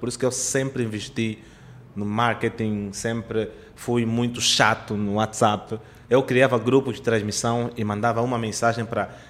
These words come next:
mil pessoas, duas mil pessoas, né? E, e, e, claro, hoje, por acaso, já reduzi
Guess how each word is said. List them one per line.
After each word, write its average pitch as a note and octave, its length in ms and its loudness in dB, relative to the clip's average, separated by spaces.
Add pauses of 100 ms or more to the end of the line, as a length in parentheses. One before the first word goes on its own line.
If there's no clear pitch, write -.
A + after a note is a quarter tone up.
(200)
mil B2+ 280 2
pessoas, G#2+ 720 2
duas A2 380 -2
mil A2+ 180 -2
pessoas, G#2 580 2
né? G2 200 -8 (420)
E, G2+ 720 -4 (220)
e, G#2 80 -12
e, G2+ 60 -10
claro, A#2+ 300 2
hoje, C3 320 4 (380)
por A2 100 0
acaso, A2+ 280 2
já A#2 100 4
reduzi A2 520 -2